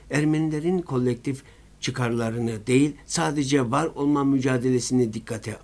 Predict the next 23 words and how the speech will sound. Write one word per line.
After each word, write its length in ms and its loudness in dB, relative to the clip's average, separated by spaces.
alarak 400 -10
çoğu 360 10
örgütsüz 600 -2
farklı 340 -2
zamanlarda 880 0
isyan 360 -6
ettiler. 420 -12
Jön 240 10
Türklerin 580 0
planlarına 680 0
isyan 440 0
eden 440 -2
birkaç 420 -6
yerleşim 480 4
yerinden 480 4
biri 300 2
Aintab'tı. 560 -6
Aintab 400 0
güzel 380 0
bir 100 -8
şehir. 360 -4
Fırat 340 4
Nehri'nin 540 0